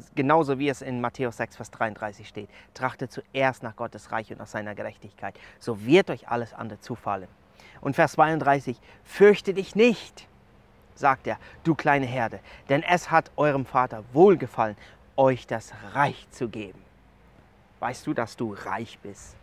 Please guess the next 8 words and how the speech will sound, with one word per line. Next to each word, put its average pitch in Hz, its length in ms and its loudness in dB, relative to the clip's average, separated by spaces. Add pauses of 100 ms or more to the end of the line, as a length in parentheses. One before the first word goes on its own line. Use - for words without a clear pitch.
(380)
Reich, 131 480 0
wenn 123 160 -4
du 139 220 -4
in 117 220 -12
Gott 131 260 -2
bist. - 320 -16 (340)
So 135 460 0 (100)
reich, 135 540 -4